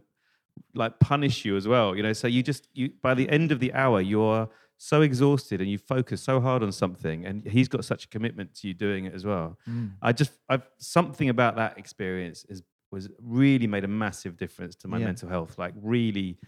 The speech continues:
Speaker 2: Yeah.
Speaker 1: major. And I, and I, it's in, I've, you know, I don't know what the science is on that kind of thing, but it was,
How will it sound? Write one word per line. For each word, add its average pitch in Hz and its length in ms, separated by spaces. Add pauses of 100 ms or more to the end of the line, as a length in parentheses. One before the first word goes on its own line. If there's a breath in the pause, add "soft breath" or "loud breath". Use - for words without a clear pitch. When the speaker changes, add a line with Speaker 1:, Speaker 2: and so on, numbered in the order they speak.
(120)
Speaker 2:
Yeah. 101 260 (160)
Speaker 1:
major. 113 800
And 101 100
I, 117 120 (100)
and 120 120
I, 120 80 (100)
it's 127 200
in, 135 200
I've, 113 180
you - 60
know, 107 60
I 101 40
don't 127 140
know 127 40
what 113 140
the 98 80
science 101 400
is 87 100
on 90 120
that 85 160
kind 92 160
of 85 80
thing, 87 180
but 87 140
it 87 100
was, 90 240